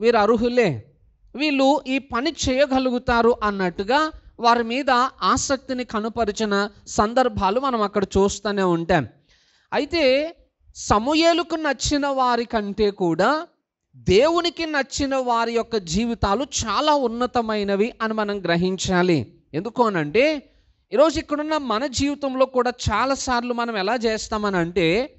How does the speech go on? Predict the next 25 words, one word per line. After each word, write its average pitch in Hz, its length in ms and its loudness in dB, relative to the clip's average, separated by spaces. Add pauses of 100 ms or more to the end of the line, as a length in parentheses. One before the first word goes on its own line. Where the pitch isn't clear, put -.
(520)
మనుషుల 302 640 0
యొక్క 294 640 0
మెప్పు 214 480 0
కొరకు 285 400 0
బ్రతకడానికి 226 840 -4
మనం 277 200 -2
ఎక్కువగా 233 520 2
ఆసక్తిని 214 560 -2
చూపిస్తూ 190 600 -2
ఉంటాం. 208 380 0 (540)
మన 311 140 0
పిల్లల్ని 311 520 2
కూడా 285 600 0 (160)
అదే 285 420 2
క్రమంలో 285 640 0
మనం 277 280 -2
పెంచుతూ 240 540 -4
ఉంటాం. 208 440 0
మనం 202 260 -2
ఏ 190 140 4
అడుగులు 247 380 2
గుండా 233 260 -2
అయితే 226 220 -4
వెళ్తూ 185 380 -4
ఉంటామో 185 560 0